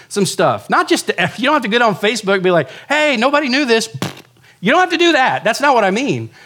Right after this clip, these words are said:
But find people who love you and love Jesus and open your life up so that the, the work Christ has done can get all the way into your heart, not just in your head.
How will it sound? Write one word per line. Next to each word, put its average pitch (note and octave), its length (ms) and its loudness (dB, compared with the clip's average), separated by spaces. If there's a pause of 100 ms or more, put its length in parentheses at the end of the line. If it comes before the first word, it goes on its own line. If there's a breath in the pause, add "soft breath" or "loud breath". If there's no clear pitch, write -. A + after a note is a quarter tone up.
(120 loud breath)
But G3+ 160 0
find D4+ 260 2
people A#3+ 340 0
who F3+ 120 4
love A3+ 300 2
you G#3 260 -2
and D3+ 160 0
love G3 200 2
Jesus E3+ 500 -2
and E3 200 -2
open A3 360 -2
your F#3+ 160 0
life F3 400 0
up C#3 340 -2 (180 loud breath)
so G3+ 200 0
that G3 260 -2
the, D#3+ 380 0
the E3+ 140 0
work E3+ 380 0
Christ G#3 340 0
has D#3 120 -2
done G#3 320 0
can F3+ 160 -4
get F#3+ 260 -2
all A#3 220 -2
the A#3 80 -10
way A3 160 0
into G#3+ 180 -2
your F3 140 0
heart, G3 440 -2
not G3+ 180 0
just G#3 280 -2
in F3 260 0 (280 loud breath)
your F3 140 -4
head. F3+ 500 -8